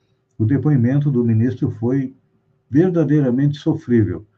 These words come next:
Ele fez exercício para não responder às perguntas que foram colocadas. Quando as respondia, respondia com imprecisão. "Infelizmente, ele mentiu muito", afirmou Renan Calheiros em entrevista coletiva após o depoimento.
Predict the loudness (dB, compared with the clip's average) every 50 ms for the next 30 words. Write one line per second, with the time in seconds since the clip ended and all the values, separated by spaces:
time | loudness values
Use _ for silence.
0 | _ _ _ _ _ _ _ _ -2 0 2 2 2 2 2 0 0 2 0 0
1 | 2 2 2 0 0 0 -2 -2 -2 -2 -6 -4 -4 -4 -2 -2 -2 -2 -2 -2
2 | -4 -6 -4 -2 -2 0 0 -2 -2 -6 -6 -4 -4 -4 -2 -2 -4 -4 -6 -6
3 | -8 -10 -10 -8 -6 -6 -6 -6 -4 -2 -2 -2 -4 -4 -4 -6 -6 -6 -10 _
4 | _ _ _ _ _ _ _ _ _ _ _ -4 -2 0 2 2 0 0 0 -4
5 | -2 -2 -2 -2 0 2 2 2 2 2 0 -2 -2 -2 -4 -4 -2 -2 -4 -4
6 | -2 -2 -4 -4 -4 -4 -6 -6 -4 -4 -6 -6 -4 -6 -8 -10 -12 -18 _ _
7 | _ _ _ _ _ _ _ _ _ _ _ _ -2 0 0 2 2 2 2 2
8 | 2 2 2 0 0 -2 -2 -2 0 -2 -2 -4 -2 -2 0 0 0 0 -2 -4
9 | -12 -18 _ _ _ _ _ _ _ _ _ _ _ _ _ -16 -14 -6 -2 -2
10 | 0 2 2 0 0 0 2 0 2 0 0 -2 -2 0 0 0 0 0 -2 -2
11 | -2 -2 -2 -2 -4 -6 -12 _ _ _ _ _ _ -6 -4 -4 -2 0 0 0
12 | 0 -2 -2 -4 -6 -4 -2 -2 0 -2 -2 -4 -4 -4 -2 -2 -2 -4 -4 -4
13 | -4 -6 -10 -14 _ _ _ _ _ _ _ _ _ -10 -10 -8 -6 -4 -2 -2
14 | -2 -2 -2 -4 -2 -2 -2 -2 0 0 0 0 0 -4 -8 -10 -14